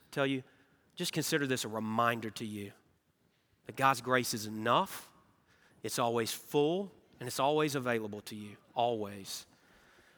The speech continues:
We are richly supplied with all we need in Jesus Christ. We are never, ever working from a deficit. Let Jude twenty-four be an encouragement to you.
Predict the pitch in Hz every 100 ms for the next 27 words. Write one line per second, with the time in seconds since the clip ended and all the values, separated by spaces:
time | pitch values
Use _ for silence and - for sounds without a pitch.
0 | _ - 143 110 113 175 - 190 185 -
1 | 180 - 156 131 117 110 104 - 139 156
2 | 160 151 151 131 127 117 104 101 101 -
3 | _ _ _ - 110 107 123 117 120 -
4 | 123 101 92 135 131 107 110 131 160 156
5 | 139 147 147 - - 147 143 120 123 120
6 | 127 - 127 113 - - - _ _ -
7 | 117 113 113 104 110 - - - _ _
8 | _ _ _ _ _ _ _ _ _ _
9 | _ 135 143 131 156 160 - 160 139 151
10 | 139 117 123 120 110 - 127 117 110 107
11 | - 107 104 98